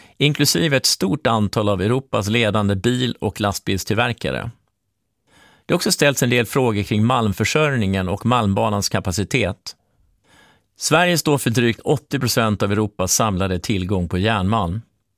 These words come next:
Jag har svårt att förstå varför L K A B, ett statligt bolag, skulle fortsätta att prioritera export till kunder i Centraleuropa och Mellanöstern framför Boden som ligger femton mil bort.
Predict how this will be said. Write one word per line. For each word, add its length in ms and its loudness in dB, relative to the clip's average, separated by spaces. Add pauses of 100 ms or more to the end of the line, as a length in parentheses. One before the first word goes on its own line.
(1080)
Jag 120 4
har 60 2
svårt 360 0
att 60 0
förstå 560 0 (280)
varför 340 0
L 200 0
K 300 0
A 40 0
B, 320 0 (300)
ett 160 -4
statligt 600 0
bolag, 520 0 (160)
skulle 300 -4
fortsätta 560 -2
att 80 -4
prioritera 580 0
export 380 -4
till 120 -4
kunder 560 0 (120)
i 80 0
Centraleuropa 1160 0
och 200 -2
Mellanöstern 800 0 (380)
framför 360 0
Boden 480 0
som 120 0
ligger 200 0
femton 440 -2
mil 160 -2
bort. 400 -8